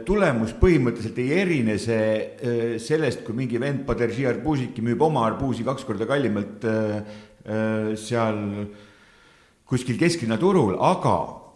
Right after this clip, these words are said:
äh, selle asjaga on see kurb lugu ja sellele osutus Tiina ka väga hästi, et, äh, see on nagu indiaanlastega, et ainus hea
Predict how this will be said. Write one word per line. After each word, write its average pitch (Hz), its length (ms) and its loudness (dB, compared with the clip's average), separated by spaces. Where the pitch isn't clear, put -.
äh, 131 360 2
selle 160 340 6
asjaga 175 280 6
on 131 80 6
see 196 140 4
kurb 180 300 4
lugu 165 400 6
ja 120 140 4
sellele 143 320 4
osutus 160 360 2
Tiina 160 240 0
ka 165 100 2
väga 165 220 2
hästi, 180 340 0
et, 123 340 0
äh, 131 320 6
see 143 140 0
on 139 120 2
nagu 147 80 0
indiaanlastega, 160 760 4
et - 340 -6
ainus 131 440 2
hea 147 240 6